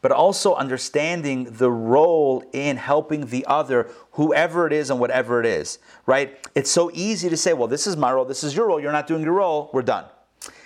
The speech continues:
The point is, not, <laughs> it's, we have to help the other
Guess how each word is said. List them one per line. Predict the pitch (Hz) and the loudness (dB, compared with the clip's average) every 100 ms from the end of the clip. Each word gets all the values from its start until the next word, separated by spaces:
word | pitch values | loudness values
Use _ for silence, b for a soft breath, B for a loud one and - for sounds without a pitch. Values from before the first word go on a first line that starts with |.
| B - | B -4
The | 127 | -2
point | - 196 190 | 2 0 2
is, | 185 175 151 - | 0 0 -4 -12
not, | 123 135 156 175 139 139 | -10 -2 -2 -2 -8 -8
<laughs> | 143 - | -8 -6
it's, | 147 - - 120 - | -8 -8 -12 -12 -2
we | 180 | 2
have | 185 175 | 2 2
to | 156 | 2
help | 151 185 185 | 4 2 0
the | 160 156 - | -8 -4 0
other | 175 233 156 110 101 117 | 2 2 0 0 0 -2